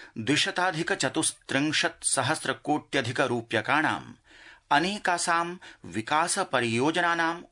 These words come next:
उद्घाटनं शिलान्यासं च करिष्यति। प्रधानमन्त्री अस्मिन् अवसरे एकां जनसभाम् अपि सम्बोधयिष्यति। स्वयात्रावधौ श्रीमोदी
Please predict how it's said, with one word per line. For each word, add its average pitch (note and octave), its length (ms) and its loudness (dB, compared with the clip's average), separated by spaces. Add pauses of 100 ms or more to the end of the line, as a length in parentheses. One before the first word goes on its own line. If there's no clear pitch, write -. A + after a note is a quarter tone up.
उद्घाटनं B2+ 640 -2 (320)
शिलान्यासं F#3+ 760 0
च A#2+ 80 -2
करिष्यति। G#2 760 -2 (840)
प्रधानमन्त्री A2 680 -2 (320)
अस्मिन् G#3 340 0 (140)
अवसरे B2 580 0 (300)
एकां A2+ 480 0 (120)
जनसभाम् C3 840 0 (100)
अपि A#2+ 260 -2
सम्बोधयिष्यति। A2 1120 -2 (1000)
स्वयात्रावधौ G3 1000 0 (260)
श्रीमोदी C3 680 0